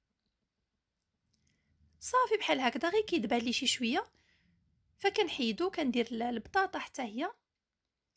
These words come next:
البطاطا كيف كتعرفوا راه ما كتاخذش الوقت، بسرعه كبيره كتوجد.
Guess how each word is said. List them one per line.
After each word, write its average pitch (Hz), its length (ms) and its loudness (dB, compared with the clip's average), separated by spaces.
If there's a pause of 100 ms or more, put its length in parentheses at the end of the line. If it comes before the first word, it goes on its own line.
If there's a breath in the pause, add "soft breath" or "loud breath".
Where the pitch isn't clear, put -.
(480)
البطاطا 285 340 0
كيف 277 180 -6
كتعرفوا 247 440 -2
راه 320 60 -2
ما 285 80 -4
كتاخذش - 480 -4
الوقت، 240 340 -4
بسرعه 311 440 -2
كبيره 247 320 -2
كتوجد. 254 560 -6